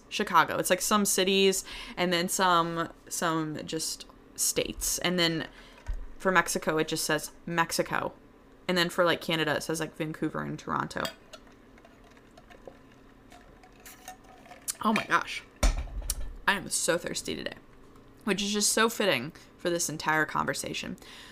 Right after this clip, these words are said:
Okay, so let's look about, I, I still don't really, I guess, understand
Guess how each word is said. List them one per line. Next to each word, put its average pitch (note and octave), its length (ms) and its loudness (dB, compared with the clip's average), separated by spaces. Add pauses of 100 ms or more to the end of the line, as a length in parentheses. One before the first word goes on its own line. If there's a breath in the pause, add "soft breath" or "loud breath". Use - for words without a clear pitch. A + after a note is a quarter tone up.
(160 loud breath)
Okay, D4+ 200 6
so - 220 4
let's C#4+ 380 6
look G#3 280 4
about, F3+ 720 6
I, C#4+ 160 4
I D4 80 6
still F#4+ 320 2
don't G#4 240 0
really, A#3 520 2 (1000)
I A#3+ 60 6
guess, A3+ 240 4
understand F#3+ 800 2